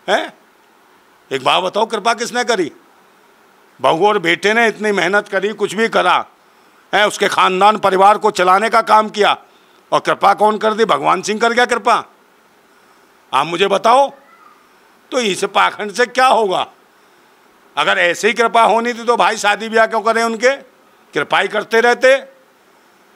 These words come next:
समझे? कोई कान से पैदा होता, कोई नाक से पैदा होता, कोई हथेली पैदा होता, कोई चांद पे पैदा हो जाता,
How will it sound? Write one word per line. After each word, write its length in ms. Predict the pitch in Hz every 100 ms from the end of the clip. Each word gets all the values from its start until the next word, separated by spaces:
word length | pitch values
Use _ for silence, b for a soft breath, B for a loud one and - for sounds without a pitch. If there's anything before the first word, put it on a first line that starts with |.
| _
समझे? 280 | - 214 240
कोई 160 | - 185
कान 260 | 156 170 190
से 160 | 214
पैदा 260 | 214 214 220
होता, 320 | 185 208 214
कोई 160 | 185 180
नाक 240 | 180 196
से 140 | - 220
पैदा 280 | 220 208 214
होता, 340 | 202 214 214
कोई 160 | 196 185
हथेली 340 | 135 180 214
पैदा 280 | 214 214 208
होता, 300 | 208 208 208
कोई 140 | 196 185
चांद 280 | 175 196 202
पे 120 | 214
पैदा 220 | 214 214
हो 140 | 214 208
जाता, 360 | 208 214 214